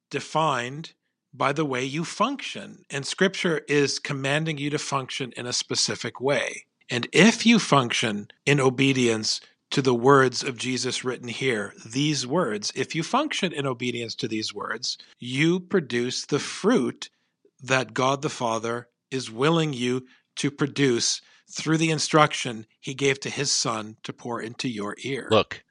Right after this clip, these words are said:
Speaker 2: when my kids make brownies, I buy the brownie mix, I buy the oil,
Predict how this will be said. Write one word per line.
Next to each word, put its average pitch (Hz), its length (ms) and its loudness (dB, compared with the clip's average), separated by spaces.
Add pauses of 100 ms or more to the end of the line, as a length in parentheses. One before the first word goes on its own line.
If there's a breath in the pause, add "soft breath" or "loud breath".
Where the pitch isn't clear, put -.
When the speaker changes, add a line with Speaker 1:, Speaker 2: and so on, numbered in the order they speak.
(200)
Speaker 2:
when 101 120 -6
my 101 120 4
kids 113 360 0 (400)
make 104 200 0
brownies, 87 640 0 (1000)
I 104 140 4
buy 107 320 8
the 101 100 0
brownie 98 400 2
mix, - 520 -6 (420)
I 107 80 -6
buy 101 300 4
the 98 160 0
oil, 87 640 0